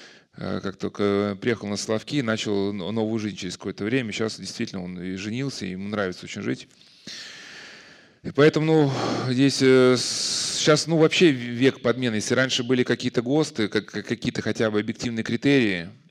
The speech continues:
э, по которым можно было что-то там делать, щас, э, м, действительно не хочу,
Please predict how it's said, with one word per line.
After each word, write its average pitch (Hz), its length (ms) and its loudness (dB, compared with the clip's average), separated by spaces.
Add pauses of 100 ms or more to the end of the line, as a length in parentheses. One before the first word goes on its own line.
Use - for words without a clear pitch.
(280)
э, 98 200 -2
по 101 120 -12
которым 113 360 -2
можно 123 400 0
было 107 180 -2
что-то 104 340 -6
там 98 200 -8
делать, 98 360 0 (680)
щас, 143 380 4
э, 127 40 6
м, 104 960 4
действительно 98 760 -2 (220)
не 113 220 -8
хочу, 120 440 -2